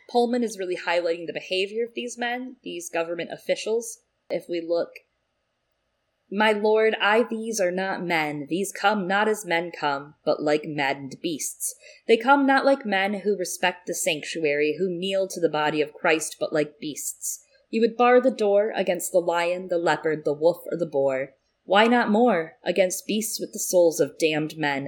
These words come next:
against men, who would damn themselves to beasts, my lord, my lord." As we continue through the story, we'll see this government that has absolutely created monsters, unleashing them on things they cannot control.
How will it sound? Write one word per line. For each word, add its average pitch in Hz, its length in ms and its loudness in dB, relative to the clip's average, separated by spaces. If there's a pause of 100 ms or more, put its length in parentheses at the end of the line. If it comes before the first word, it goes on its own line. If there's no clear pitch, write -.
against 147 420 -4
men, 135 380 -4 (300)
who 214 120 4
would 165 200 2
damn 165 260 4
themselves 139 640 -2
to 156 220 -12
beasts, - 520 -8
my 135 200 -2
lord, 160 480 4 (100)
my 139 180 -2
lord." 127 500 -2 (520)
As 185 160 4
we 220 100 -2
continue 233 400 0
through 247 140 -6
the 240 80 4
story, 175 480 4
we'll 180 140 -2
see - 200 -6
this 180 200 -2
government 175 540 0
that 151 80 2
has 151 200 0
absolutely 180 640 2
created 160 460 -2
monsters, 160 680 -2 (280)
unleashing 175 800 2
them 131 280 -4
on 147 220 -6
things 160 320 -4
they 120 100 -2
cannot 147 300 -6
control. 127 640 -2